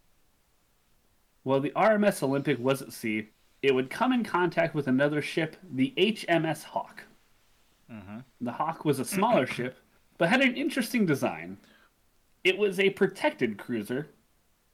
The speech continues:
Speaker 1: the kind of ship that is designed to ram other ships.
Speaker 2: Ah. It, that and its, uh, its, uh, uh, twin ship, the U S S Animal.
Speaker 1: <laughs>
Speaker 2: That joke was just for you, Jack John. I hope you're
Speaker 1: What a
Speaker 2: happy.
Speaker 1: rush.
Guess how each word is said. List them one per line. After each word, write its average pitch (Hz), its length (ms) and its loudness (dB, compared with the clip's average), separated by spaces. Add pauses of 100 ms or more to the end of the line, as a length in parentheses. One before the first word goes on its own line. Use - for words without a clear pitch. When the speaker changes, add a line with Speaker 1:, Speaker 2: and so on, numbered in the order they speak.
(280)
Speaker 1:
the 135 80 0
kind 214 240 4
of 202 80 2
ship 214 220 0
that 180 100 2
is 156 120 0
designed 160 440 0
to 147 120 2
ram 160 420 4
other 117 280 0
ships. - 640 -8 (320)
Speaker 2:
Ah. 95 300 -4 (1080)
It, 143 280 -6
that 143 180 8
and 143 100 -6
its, 131 220 -2
uh, 110 300 2
its, - 380 -8
uh, 90 580 -4
uh, 92 300 -8
twin 170 280 0
ship, 120 400 -2
the 113 80 -8
U 123 220 0
S 113 140 -2
S 120 160 -4
Animal. 104 480 -4 (920)
Speaker 1:
<laughs> 214 80 6 (540)
Speaker 2:
That 123 120 2
joke 156 180 4
was 123 100 -2
just 120 200 -4
for 123 100 -6
you, 104 140 -6
Jack 90 260 -10
John. 87 260 -12 (240)
I - 60 -12
hope 98 160 -10
you're 98 120 -8
Speaker 1:
What 143 160 4
a 131 40 4
Speaker 2:
happy. 107 100 0
Speaker 1:
rush. 92 300 -6